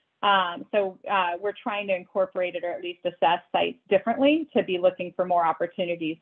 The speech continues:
to do that. Um, and we know, uh, our partnership, uh, with Pilot Flying J, you know, it's, it's come up with them as well. They, of course, you know, you pull up to a Pilot Flying J site, they've got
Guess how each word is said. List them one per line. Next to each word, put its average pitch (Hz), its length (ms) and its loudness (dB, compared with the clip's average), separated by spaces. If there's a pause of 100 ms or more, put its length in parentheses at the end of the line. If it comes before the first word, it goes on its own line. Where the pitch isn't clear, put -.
to 180 80 -6
do 165 200 -2
that. 214 340 4 (360)
Um, 180 320 2
and 190 120 -4
we 185 120 -6
know, 175 480 0
uh, 175 320 -4
our 190 80 4
partnership, 175 720 -4
uh, 196 220 -8
with 175 200 -4
Pilot 170 300 -4
Flying 165 220 -8
J, 247 420 4
you 185 120 -10
know, 175 60 -6 (120)
it's, - 240 -20
it's 175 220 -8
come 185 160 -6
up 170 160 -4
with 165 120 -6
them 175 180 -2
as 165 140 -8
well. 208 280 6
They, 170 300 0
of - 100 -14
course, 170 260 -6 (180)
you 185 100 -12
know, 160 120 -8
you 165 280 -12
pull 175 120 -2
up 147 120 -4
to 180 100 -6
a - 20 -4
Pilot 165 280 -6
Flying 170 220 -8
J 302 280 0 (280)
site, 208 320 2 (180)
they've 175 180 -4
got 180 140 -4